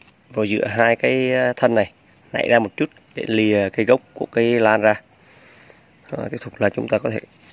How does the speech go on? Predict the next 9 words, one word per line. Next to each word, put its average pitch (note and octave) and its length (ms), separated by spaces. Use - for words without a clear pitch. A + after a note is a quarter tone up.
cho A2 220
vào G#2+ 120
giữa G2+ 180
hai A2 300
thân A2 360
già G2+ 280
với G#2+ 80
nhau. A2 180
Ừ. - 60